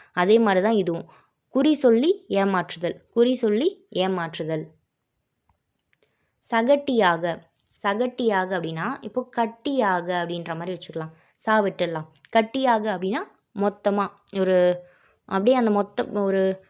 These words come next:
வெள்ளம் கட்டி இருக்கு அப்படின்னா, அந்த வெள்ளம் கட்டி ஃபுல்லா ஒரு கட்டியாவே எடுத்து வச்சிருவா அப்படின்னு கேட்பாங்கல்ல. ஆமா, ஃபுல்லா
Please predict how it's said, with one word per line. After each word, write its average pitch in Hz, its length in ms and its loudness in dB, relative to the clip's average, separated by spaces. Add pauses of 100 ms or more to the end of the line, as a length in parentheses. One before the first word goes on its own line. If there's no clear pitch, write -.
வெள்ளம் 247 320 4
கட்டி 226 300 2
இருக்கு 202 260 2
அப்படின்னா, 180 280 0 (160)
அந்த 214 200 4
வெள்ளம் 226 300 6
கட்டி 233 340 0
ஃபுல்லா 240 360 2
ஒரு 190 320 0
கட்டியாவே 247 380 2
எடுத்து 220 240 0
வச்சிருவா 202 200 -4
அப்படின்னு 180 440 0
கேட்பாங்கல்ல. 175 340 -4
ஆமா, 185 200 0 (140)
ஃபுல்லா 214 340 2